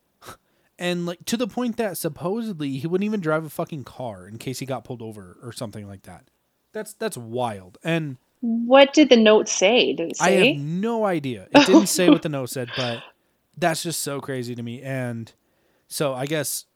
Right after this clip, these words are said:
Speaker 1: in Psycho, we'll take that as example, the scene with the cop kind of pursuing
Speaker 2: <gasps> Oh,
Speaker 1: Marion
Speaker 2: yeah.
Speaker 1: Crane, just,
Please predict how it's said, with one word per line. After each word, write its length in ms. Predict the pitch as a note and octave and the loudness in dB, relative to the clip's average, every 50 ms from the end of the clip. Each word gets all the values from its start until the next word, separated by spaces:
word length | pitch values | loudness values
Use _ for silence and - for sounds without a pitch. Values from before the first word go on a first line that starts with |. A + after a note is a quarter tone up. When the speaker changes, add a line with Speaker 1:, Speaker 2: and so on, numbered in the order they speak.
| _ - | _ -4
Speaker 1:
in 200 | G3 F#3 F3 D3+ | -2 -2 -2 -2
Psycho, 600 | - - E3+ G3 G#3 - C#3+ B2+ B2+ B2+ C3 C3+ | -2 0 0 0 0 -2 -4 -4 -4 -4 -4 -4
we'll 140 | C3+ C3+ C3 | -6 -6 -6
take 220 | - C3+ B2 - | -6 -8 -8 -8
that 280 | C#3 B2 B2 C3 C#3+ _ _ - | -8 -6 -6 -8 -8 _ _ -10
as 200 | D#3 C#3 B2 B2+ | -8 -8 -6 -8
example, 500 | A#2+ A2+ A#2+ A#2+ A#2 A2+ C#3+ C#3+ C#3+ C#3+ | -8 -8 -8 -10 -10 -8 -6 -6 -8 -6
the 160 | C#3 D3+ D3 | -4 -4 -4
scene 360 | - - F3 E3+ D#3+ D3 C#3 | -2 -2 -2 -2 -2 -2 -2
with 180 | C#3+ D3 - - | -4 -4 -4 -4
the 80 | C3+ | -8
cop 400 | - - - E3 F#3 E3+ C3+ - | -10 -6 -4 -4 -2 -4 -4 -8
kind 200 | - - D3 C3+ | -6 -6 -4 -4
of 260 | B2+ A#2+ A#2 A2 - _ | -4 -6 -8 -10 -14 _
pursuing 560 | - B2+ - - - A3 B3 A3 A#3 C3+ C3 | -12 -12 -8 -4 -2 0 2 2 2 2 6
Speaker 2:
<gasps> 40 | C3 | 8
Oh, 280 | F#3+ F#3 F3+ F3+ F#3 F3+ | 10 10 10 10 8 8
Speaker 1:
Marion 400 | F3 D#3+ D#3+ D#3 E3 F3+ - A3+ | 6 4 4 4 2 2 0 -2
Speaker 2:
yeah. 40 | |
Speaker 1:
Crane, 440 | A3 G3 A3 A3+ E3+ C#3+ C#3 C3+ B2+ _ _ _ _ _ _ _ _ _ _ _ _ - D#3 C#3+ B2 A#2+ | -4 -4 -2 -2 -2 -2 -4 -6 -10 _ _ _ _ _ _ _ _ _ _ _ _ -18 -16 -16 -8 -4
just, 420 | D3+ D3 C3+ B2 - - - | -2 0 0 0 -2 -6 -8